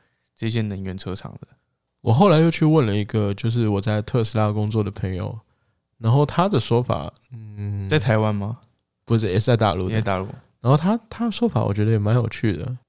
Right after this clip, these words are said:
Speaker 2: 他自己的想法是说，诶，你觉得特斯拉为什么会赢？是因为它有新的能源吗？还是说它的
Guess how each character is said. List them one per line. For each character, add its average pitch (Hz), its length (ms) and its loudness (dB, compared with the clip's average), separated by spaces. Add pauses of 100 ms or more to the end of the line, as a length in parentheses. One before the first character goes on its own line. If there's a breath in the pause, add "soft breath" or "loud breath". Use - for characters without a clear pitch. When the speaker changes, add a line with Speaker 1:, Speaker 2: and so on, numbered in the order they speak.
(120)
Speaker 2:
他 - 180 -2
自 208 140 -4
己 139 80 6
的 110 60 4
想 113 220 2
法 120 160 2
是 113 120 -2
说， 117 420 -2
诶， 160 240 2 (640)
你 107 160 -4
觉 120 140 4
得 165 160 4
特 165 200 2
斯 147 160 2
拉 139 120 4
为 147 120 4
什 107 120 -2
么 - 80 -6
会 104 180 0
赢？ - 340 -12 (960)
是 - 200 0
因 160 100 4
为 151 100 4
它 139 180 2
有 110 140 4
新 127 200 0
的 120 60 2
能 95 240 0
源 101 200 0
吗？ 98 380 -6 (260)
还 110 200 -2
是 123 80 2
说 117 300 2
它 117 180 2
的 104 400 0